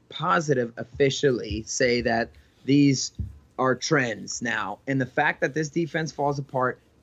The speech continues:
every fourth quarter is, there's a large enough sample size to determine that there's something you're doing wrong as a defensive coordinator, not just as defensive players. It seems like whenever the Steelers get an opponent backed up into their own ten, within their own ten-yard line,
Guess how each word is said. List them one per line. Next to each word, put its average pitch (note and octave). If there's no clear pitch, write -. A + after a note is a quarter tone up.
every D#3
fourth D3
quarter G#2+
is, C3
there's C3+
a B2+
large B2+
enough E3
sample D3
size A#2
to C3+
determine C3
that B2
there's F3+
something C4+
you're C4
doing C4
wrong B3
as G3+
a -
defensive F3
coordinator, C3
not D#3
just F3+
as C3+
defensive C3
players. B2
It C#3
seems A#3+
like A3
whenever G3
the -
Steelers D3+
get C#3+
an C#3+
opponent C3+
backed B2+
up C3
into C#3
their C3
own B2+
ten, B2+
within C3
their B2
own A#2+
ten-yard A#2+
line, D3